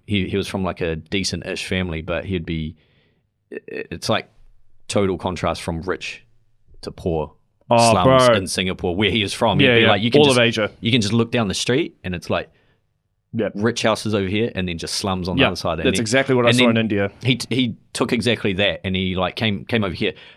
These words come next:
Speaker 1: That dude is the hardest worker I've, like, ever met in my life. Like, if you just hit him up, any, no bullshit. Like, okay, this is just a random story. One night I was just gaming and it was, like,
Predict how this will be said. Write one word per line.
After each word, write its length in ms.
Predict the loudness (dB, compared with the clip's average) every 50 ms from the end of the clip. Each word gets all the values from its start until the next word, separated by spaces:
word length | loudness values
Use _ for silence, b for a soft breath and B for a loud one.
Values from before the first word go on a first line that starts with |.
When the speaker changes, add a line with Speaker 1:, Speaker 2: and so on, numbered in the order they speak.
| B B _ -2
Speaker 1:
That 200 | 0 0 0 0
dude 240 | 0 0 0 0
is 80 | -2 -4
the 80 | -4 -4
hardest 380 | -4 -2 -2 -2 -2 -4 -4
worker 220 | -4 -4 -4 -4 -6
I've, 80 | -6 -6
like, 120 | -6 -8 _ _ -4
ever 180 | -4 -2 -2
met 200 | -4 -4 -4 -6
in 120 | -6 -6 -4
my 120 | -4 -4
life. 320 | -4 -2 -4 -4 -4 -6 -6
Like, 220 | -8 -8 -8 -12 -16
if 180 | -16 -10 -6
you 80 | -6 -4
just 180 | -4 -6 -6 -6
hit 120 | -6 -6
him 140 | -4 -6 -6
up, 180 | -6 -8 -8 b b b b b b b b b b _ _ _ _ -4
any, 360 | -2 -2 -2 -2 -4 -6 -8 -12 _ _ -6 -6 -6 -4 -2
no 240 | -2 0 2 2 2
bullshit. 520 | 2 2 2 2 0 -2 -4 -4 -6 -6 -10 _ _ _ _ _ _ _ _ _ _ _ -2
Like, 260 | -2 0 0 -2 -6 _ _ _ _ _ _ _ _ _ _ _ -10 -4
okay, 220 | -2 0 0 0
this 200 | 0 -2 -4 -6
is 80 | -6 -8 -10 -14 -14 -12 -10 -10
just 200 | -10 -10 -12 -6
a 20 |
random 240 | -4 -2 -2 -2 -4
story. 300 | -4 -4 -4 -4 -4 -6 B B B B B B B B B B _ _ _ _ _ _ _
One 240 | -4 0 0 2 2
night 160 | 2 2 0
I 20 |
was 100 | 0 -2
just 120 | -4 -4 -4
gaming 280 | -2 -2 -2 -2 -4
and 100 | -4 -4
it 20 | -6
was, 80 | -4
like, 160 | -6 -6 -8